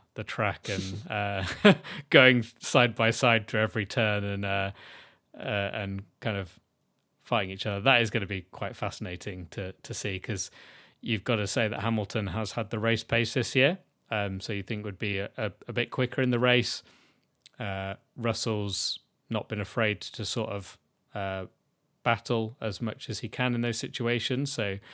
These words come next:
that could be a, a spicy thing to look forward to. Um, obviously, Charles Leclerc is probably in the, the best bet, but Ferrari haven't looked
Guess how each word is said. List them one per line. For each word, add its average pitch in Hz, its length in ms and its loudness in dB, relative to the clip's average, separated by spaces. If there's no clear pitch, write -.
that 120 200 -2
could 110 120 -2
be 104 140 0
a, 101 120 0
a - 40 -6
spicy 107 640 0
thing 107 180 -2
to 110 100 -8
look 104 160 -8
forward 110 340 -6
to. 113 140 -2
Um, 107 440 2
obviously, 107 340 -4
Charles 113 280 2
Leclerc 110 340 0
is 98 80 -6
probably 104 280 -4
in 101 120 -2
the, 101 260 -2
the 120 40 -8
best - 280 -6
bet, 113 240 0
but 113 140 -8
Ferrari 110 380 0
haven't 101 300 -4
looked - 360 -12